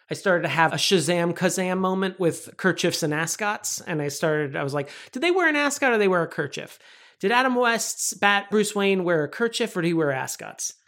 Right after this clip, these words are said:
The answer is yes. <laughs> He did wear kerchiefs, though. He wore little dainty. Fred, of course, from Scooby-Doo.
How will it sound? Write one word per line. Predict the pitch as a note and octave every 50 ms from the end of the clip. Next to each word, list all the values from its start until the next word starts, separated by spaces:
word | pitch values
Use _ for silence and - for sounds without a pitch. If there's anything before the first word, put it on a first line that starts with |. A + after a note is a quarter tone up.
| - - _
The | - C3+ C#3+
answer | G3+ B3+ - - D#3+ C#3
is | C3+ C3 D3
yes. | C3+ C3 C#3+ F#3 F#3+ - - - - - - - - _ - - - - - - - - - - _
<laughs> | - - - B4+ A#4+ B4+ - - A4+ - - - _ _ - - - - - -
He | - G#3+ G#3
did | G#3+ G3+ F#3
wear | F#3 F3+ D#3+
kerchiefs, | - - D#3+ C#3 C3+ - C3 A#2+ - -
though. | C#3+ B2+
He | C3 C3+
wore | C#3 D3 C#3 B2+ B2+ B2+ - _ _
little | - C3+ C3
dainty. | B2+ C#3+ C#3 C#3 C#3 - -
Fred, | - - - - G#3 G3 F#3+ F#3+ F3+ G3 G3 -
of | E3+ -
course, | - - F3 D#3+ D#3 D#3+ -
from | - - D#3 D3+ D3+ D3+ D3+
Scooby-Doo. | E3 D#3+ - - - E3 D3+ D3+ D3 D#3 D#3 D3+ D3+